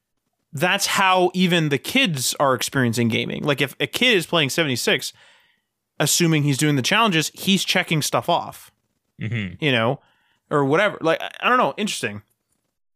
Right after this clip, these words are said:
Speaker 2: Yeah, it's, it's, it's something, something, something broke in me at some point. Um, I rarely, e-, if ever now, wake up on a Saturday morning and play video games right away. That rarely happens nowadays.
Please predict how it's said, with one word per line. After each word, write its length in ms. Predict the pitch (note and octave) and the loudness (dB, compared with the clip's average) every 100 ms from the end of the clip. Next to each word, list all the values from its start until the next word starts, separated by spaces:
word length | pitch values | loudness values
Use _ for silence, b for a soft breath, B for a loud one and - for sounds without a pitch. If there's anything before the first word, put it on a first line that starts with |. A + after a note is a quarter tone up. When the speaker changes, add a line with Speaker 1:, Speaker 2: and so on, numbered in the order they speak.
| _ _ _ _ _ _ B B _ | _ _ _ _ _ _ B B _
Speaker 2:
Yeah, 320 | E3 F3 E3 G2+ | 0 4 4 2
it's, 320 | A2+ C#3 C#3 | 0 -4 -2
it's, 260 | C3+ - | -2 -2
it's 180 | - C#3 | -4 -4
something, 380 | G3+ F#3+ E3 D#3 | -4 -4 -4 -2
something, 400 | D#3+ F3+ D#3+ C3 - | -2 -2 -2 -6 -10
something 280 | E3 D3 B2 | -8 -6 0
broke 220 | A2 G#2 | 0 2
in 120 | G2+ | 0
me 120 | G2+ | 0
at 100 | G2 | -2
some 200 | F#2 G2+ | -2 -8
point. 400 | F#2+ G2+ G2 G2+ | -6 -6 -6 -6
Um, 600 | F2 F2+ F2+ F2 F2 F2+ - | -8 -6 -4 -6 -8 -14 -4
I 140 | G#2+ | 0
rarely, 500 | A2 A#2 C3+ C3+ A2 | 2 4 4 2 2
e-, 120 | G2+ - | 0 0
if 240 | G2+ - - | -4 -6 -2
ever 300 | A#2 A#2+ G2+ | 0 0 -2
now, 460 | F2+ E2+ E2 E2 - _ _ _ _ | -2 -4 -6 -10 -14 _ _ _ _
wake 200 | A2+ A2 | 2 4
up 160 | G#2+ G#2+ | 2 2
on 80 | |
a 60 | G2 | -2
Saturday 360 | - G#2 G2 F#2+ | 0 0 0 -2
morning 440 | F#2+ F#2+ F2+ F2 | -2 -4 -6 -6
and 140 | E2+ | -10
play 180 | E2+ F#2+ | -4 -4
video 220 | F2+ F#2+ | -2 -2
games 240 | F#2 E2 E2 | -4 -6 -10
right 100 | F2 | -12
away. 320 | - G1+ - B2+ _ _ | -10 -10 -12 -16 _ _
That 200 | - G2+ G2+ | -4 -4 2
rarely 320 | A2 G#2+ G2+ | 4 4 2
happens 360 | G2+ F#2+ E2+ E2+ | -2 -4 -8 -12
nowadays. 520 | F2 F2 - - | -12 -12 -16 -18